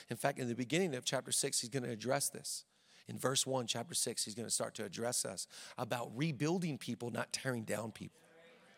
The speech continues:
He said, "Be careful, be careful that you don't bite and hurt and devour and mess with and they did this." And, you know, Jesus addressed this. He said, "Why are you," this is crazy, it's cra-,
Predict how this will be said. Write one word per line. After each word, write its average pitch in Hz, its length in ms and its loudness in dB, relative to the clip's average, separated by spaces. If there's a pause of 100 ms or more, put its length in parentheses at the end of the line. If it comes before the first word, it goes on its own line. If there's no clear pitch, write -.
(1160)
He 113 60 -4
said, 117 200 2
"Be 139 100 0
careful, 170 500 2
be 113 140 -2
careful 165 560 -2 (380)
that 113 80 -4
you 113 160 -2
don't 151 360 2
bite 156 380 -2
and 101 220 -8 (200)
hurt 170 320 0
and 101 120 -8
devour 131 680 0
and 98 240 -6
mess 160 300 0
with 165 280 -4
and 92 120 -8 (800)
they 170 260 2
did 165 440 0
this." 165 400 0
And, 120 80 -8 (180)
you 175 120 0
know, 185 100 2
Jesus 202 440 4
addressed 143 360 4
this. 127 120 -2
He 127 60 -4
said, 131 300 -2
"Why 180 160 -4
are 294 160 0
you," 139 400 -2 (320)
this - 100 -8
is 131 100 -2
crazy, 160 460 -2 (320)
it's - 140 -2
cra-, - 200 -6